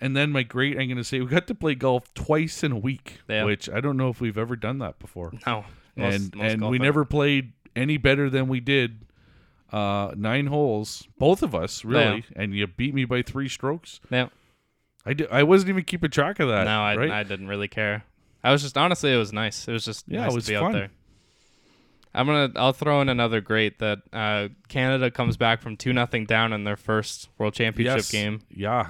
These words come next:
Speaker 1: for sure, against Finland, who, I tell you, it's not just the States and Canada anymore. I don't know if there's a fourth team. I'm not sure if, uh, Russia or Sweden are up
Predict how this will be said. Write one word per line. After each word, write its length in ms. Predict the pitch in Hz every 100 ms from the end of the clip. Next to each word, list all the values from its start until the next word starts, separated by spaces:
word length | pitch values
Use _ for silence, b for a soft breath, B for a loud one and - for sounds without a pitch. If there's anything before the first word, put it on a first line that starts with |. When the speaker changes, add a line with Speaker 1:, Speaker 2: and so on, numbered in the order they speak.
| 98
Speaker 1:
for 180 | - 107
sure, 280 | - 123 113
against 480 | 104 110 101 - -
Finland, 460 | - 131 143 120 104
who, 240 | 113 104
I 60 | 110
tell 260 | 135 127
you, 80 | 123
it's 200 | 101 -
not 360 | 120 127 156 -
just 280 | 143 131 -
the 80 | 127
States 500 | - 135 147 - -
and 440 | 113 120 117 113 -
Canada 380 | 110 139 131 104
anymore. 500 | 95 95 92 90 92 B B B
I 100 | 131
don't 120 | 190
know 100 | 214
if 120 | 214 202
there's 180 | 151
a 60 | 143
fourth 360 | - 135 170 -
team. 280 | 202 233
I'm 100 | 143
not 180 | 160 190
sure 300 | - 165 156
if, 240 | 143 - 120
uh, 160 | 104
Russia 440 | 98 113 131 - 131
or 100 | 110
Sweden 580 | - 113 117 147 151 -
are 240 | 98 98 -
up 180 | 110